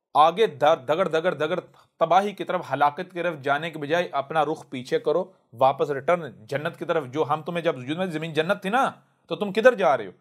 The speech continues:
یہ جدھر تم جا رہے ہو، یہ زمین کیا بن، یہ جنت، یہ جہنم نہیں بانی تو اور کیا کر رہی؟ جو تم مجموعی طور پر کیا کرے، تم جنت سے جہنم کی طرف دگڑ دگڑ اترے جا رہے ہو، جا رہے ہو، جہنم کی طرف جا رہے ہو، بلند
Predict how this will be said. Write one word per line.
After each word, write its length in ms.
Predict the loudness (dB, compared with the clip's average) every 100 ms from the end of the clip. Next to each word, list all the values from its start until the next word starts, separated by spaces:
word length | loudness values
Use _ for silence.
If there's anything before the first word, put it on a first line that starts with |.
| _ _
یہ 80 | -8
جدھر 260 | -4 -4
تم 240 | -2 -2 -2
جا 260 | 4 4
رہے 80 | 4
ہو، 80 | 0
یہ 140 | -8
زمین 320 | -10 -10 -12 -2
کیا 140 | 0
بن، 200 | 2 0
یہ 120 | -4
جنت، 480 | -4 -2 0 -2 -10
یہ 180 | -14 -16 -18 -6
جہنم 320 | -2 -2 -2
نہیں 120 | 0 2
بانی 200 | 2 0
تو 100 | -8
اور 80 |
کیا 160 | -6 -8
کر 180 | -6 -8
رہی؟ 80 | -8 _ _ _ _ _ -4
جو 80 | -2
تم 140 | 0
مجموعی 640 | 2 2 0 0 0 0
طور 180 | 2 2
پر 140 | 2 -2
کیا 220 | 2 2
کرے، 200 | 2 -6
تم 200 | -6 -10
جنت 440 | -4 -4 -2 -4
سے 100 | -4
جہنم 400 | -4 -6 -6 -8
کی 80 | -6
طرف 220 | -4 -4
دگڑ 260 | -2 -2 -2
دگڑ 200 | -4 -8
اترے 280 | -10 -4 -4
جا 200 | -2 -2
رہے 80 | -4
ہو، 60 | 0
جا 200 | 0 0
رہے 100 | -4
ہو، 60 |
جہنم 300 | -10 -10 -12
کی 60 | -10
طرف 160 | -12
جا 180 | -12 -18
رہے 60 | -20
ہو، 340 | _ _ -6
بلند 240 | 2 4